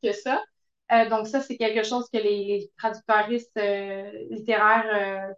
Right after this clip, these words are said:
tu sais, on, on, on essaie de se battre un petit peu pour ça. C'est pas évident, on n'est pas beaucoup. Mais, euh, oui, donc voilà, pour ce qui est de, de, du salaire, c'est le, le taux standard, c'est, euh, on suit le Conseil des arts, là, puis c'est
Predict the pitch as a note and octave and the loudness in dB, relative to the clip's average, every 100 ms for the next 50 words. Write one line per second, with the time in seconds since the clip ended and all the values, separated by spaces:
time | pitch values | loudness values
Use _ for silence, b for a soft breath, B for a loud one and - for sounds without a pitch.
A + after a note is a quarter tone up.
0 | - A3 G#3 G3+ G3+ G#3+ G#3+ G#3+ G#3 G#3 | -8 -2 -2 -2 -4 -6 -4 -4 -4 -6
1 | A3+ A#3 G#3 A3 A3+ G#3+ - A3+ - G#3+ | -6 0 4 4 2 -4 -6 -6 -6 -10
2 | - A#3+ B3+ - A3 A3 G3 A3+ A#3+ G#3 | -2 0 0 -2 0 0 2 4 4 2
3 | A3 G#3+ - E4+ G#4+ B B B _ - | -2 -4 0 0 0 B B B _ 0
4 | A3+ A#3+ B3 - A3 A3+ A#3+ B3 A#3 A#3+ | 4 6 6 4 2 4 4 2 2 4
5 | A#3+ B3 C4 B3 - A#3+ G#3+ G#3 G3+ G3 | 6 6 6 2 -4 -4 2 4 4 0
6 | G3 G3 G3 F#3 - A#3 A3 A3+ C4+ C4+ | -4 -4 -8 -14 0 4 8 8 6 4
7 | A#3 A3 G3+ G3+ A3 C#4 C4+ B3+ A3+ A3 | 0 2 2 2 0 2 4 4 6 8
8 | B3 - A#3+ A3+ A3+ G3+ F#3+ G#3+ A3 A3 | 6 4 -2 -2 0 -2 -2 -4 -8 -8
9 | A3 A3 B3 A#3+ G#3+ G#3+ G#3 G3+ G3+ G3 | -10 -6 0 2 2 0 -2 -2 2 4
10 | G#3 A3 G#3+ - G3+ G3 | 4 2 -4 -10 -12 -12